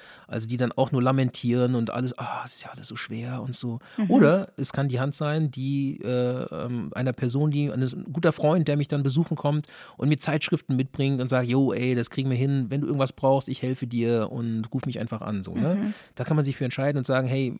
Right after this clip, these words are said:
Speaker 1: ähm, nee, das brauche ich grad nicht.“ Und, ähm, also, ne, wenn's jetzt zu viel Lamentation ist oder ich brauch's doch gerade, hey, jetzt einfach mal nicht so happy clappy. Ich glaub, das, äh, da kann man sich dafür entscheiden.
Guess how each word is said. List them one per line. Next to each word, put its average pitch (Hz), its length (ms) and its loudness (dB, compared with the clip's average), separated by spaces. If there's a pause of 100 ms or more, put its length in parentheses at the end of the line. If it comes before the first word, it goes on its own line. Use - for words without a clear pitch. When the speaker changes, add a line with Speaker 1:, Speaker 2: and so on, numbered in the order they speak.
(100)
Speaker 1:
ähm, 120 340 -2
nee, 135 180 2
das 143 180 0
brauche 135 220 2
ich 131 60 -4
grad - 240 -6
nicht.“ - 340 -6 (120)
Und, 120 460 -4
ähm, 113 600 -4
also, 110 220 -4
ne, 139 260 -4
wenn's 117 320 -2
jetzt - 220 0
zu - 100 -2
viel 131 220 0
Lamentation 123 720 0
ist 123 240 -2 (340)
oder 143 280 8
ich - 60 -8
brauch's 127 220 4
doch 151 180 4
gerade, 147 360 2
hey, 135 360 0 (260)
jetzt - 240 -6
einfach 135 220 0
mal 123 240 2
nicht 135 180 0
so 127 100 0
happy 131 220 -4
clappy. 131 520 -4 (500)
Ich - 140 -16
glaub, 123 260 -6
das, - 340 -2
äh, 117 240 -4
da 120 100 -2
kann 127 140 -2
man 123 80 0
sich 113 100 -8
dafür - 260 -10
entscheiden. 85 460 -12